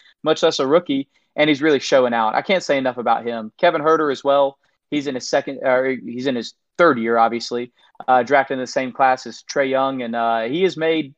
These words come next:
he's made himself a pretty decent amount of money. Everybody remembers the Kayvon game, uh, game seven, you know, against Philly, where he comes out, drops twenty-seven points, carries the Hawks to a game seven victory. If you'd have told me three years ago that, uh, that Kevin Huerter was,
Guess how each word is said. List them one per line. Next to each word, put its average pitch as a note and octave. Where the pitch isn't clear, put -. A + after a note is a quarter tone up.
he's G3+
made A3+
himself G3
a D3+
pretty G3
decent F3
amount E3
of C#3
money. C#3
Everybody F#3
remembers E3+
the D3+
Kayvon D#3
game, D#3+
uh, C3
game D3
seven, D#3+
you C#3
know, C3+
against C3+
Philly, D3
where C3+
he C3+
comes C#3+
out, C#3+
drops C3
twenty-seven C#3+
points, -
carries D3
the C#3
Hawks C#3+
to C#3
a C3
game C#3
seven C3
victory. C#3+
If -
you'd D#3+
have C3+
told D#3
me D3
three D3+
years D3+
ago D3+
that, B2+
uh, B2
that C3
Kevin C#3
Huerter C#3+
was, B2+